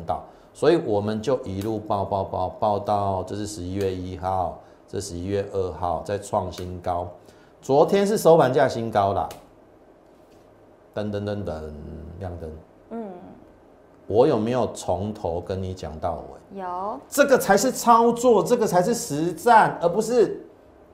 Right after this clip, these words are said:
Speaker 1: 把一张图表拿给你看，从下面画到上面，黑龙江谈的。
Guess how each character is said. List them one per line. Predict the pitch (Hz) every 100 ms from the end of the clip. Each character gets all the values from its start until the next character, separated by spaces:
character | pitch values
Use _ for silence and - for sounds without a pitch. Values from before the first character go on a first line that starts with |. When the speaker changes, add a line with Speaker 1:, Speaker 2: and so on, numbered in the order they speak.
| - - - - - - - - - -
Speaker 1:
把 | 113 104 -
一 | 165
张 | - 135 143
图 | 110 113
表 | 120 92 76 - - - - - - - - - - -
拿 | 104
给 | 107
你 | 113 95
看， | - - - - -
从 | 104 113
下 | - 123
面 | 120 117
画 | 113 113
到 | 107
上 | 101 98
面， | 101 90
黑 | 87 104
龙 | 107
江 | 107
谈 | 104
的。 | 80